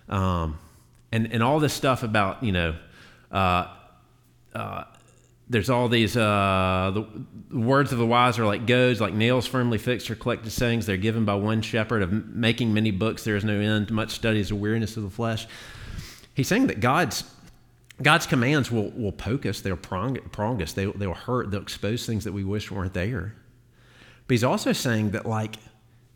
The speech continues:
you can read endless books trying to figure out what is the good life and what exactly should I do. And he's saying, but there's a simplicity.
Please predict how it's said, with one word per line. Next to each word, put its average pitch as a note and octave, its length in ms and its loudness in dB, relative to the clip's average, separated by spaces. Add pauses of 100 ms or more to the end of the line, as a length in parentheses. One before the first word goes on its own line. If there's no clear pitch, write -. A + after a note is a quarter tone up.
(240)
you C#3 180 0
can A3 160 2
read C3+ 320 2
endless C#3+ 460 4
books - 720 -8 (220)
trying B2 180 -2
to G2+ 80 -2
figure A2+ 480 -2
out F2+ 300 -2
what G#2 260 -4
is G#2 160 -4
the G2 120 -6
good G2 220 -2
life F2+ 400 0
and F2+ 120 -2
what A#2 160 2
exactly G#2 500 -2
should G#2+ 220 -6
I F2+ 120 -2
do. F2+ 460 -4
And G2 100 -6
he's G2+ 160 -4
saying, G2+ 380 -4 (1500)
but G2 120 -4
there's C3 180 0
a B2+ 60 -4
simplicity. G#2 800 -6